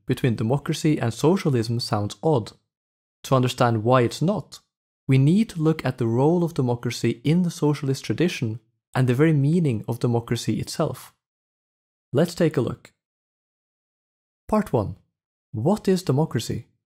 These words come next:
Imagine you're back in the early to mid nineteenth century. There is no single parliamentary state with universal suffrage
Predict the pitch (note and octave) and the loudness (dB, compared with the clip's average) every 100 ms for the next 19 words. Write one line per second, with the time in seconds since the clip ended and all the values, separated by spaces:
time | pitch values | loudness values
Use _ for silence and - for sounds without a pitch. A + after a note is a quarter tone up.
0 | _ _ _ _ _ _ _ _ - C#3 | _ _ _ _ _ _ _ _ 0 2
1 | D#3 A3+ B3 A3 F3+ F3 D3 C3+ A2+ B2 | 4 2 2 0 2 0 0 -2 -2 2
2 | D3+ G3 G#3+ - D#3+ D3 D#3 C3 C3 C#3 | 2 4 0 0 0 2 2 0 0 0
3 | C3 B2+ B2+ A#2+ - G#2+ - _ _ _ | -4 -2 -2 -2 -4 -6 -10 _ _ _
4 | _ _ _ C3+ B2 B2+ D#3 A3+ B3 - | _ _ _ 2 2 2 2 0 -2 -2
5 | G3+ G#3 F3 - C#3+ C3 C3+ D3 - C3+ | 0 0 0 0 0 0 0 -2 -2 -2
6 | C3+ D3 G3 - - _ B2 A2+ C3 D#3+ | 0 -2 -2 -4 -16 _ -2 2 4 4
7 | D#3+ D#3 D3 - C3+ - A#3 - | 4 0 0 -2 -4 -2 -6 -6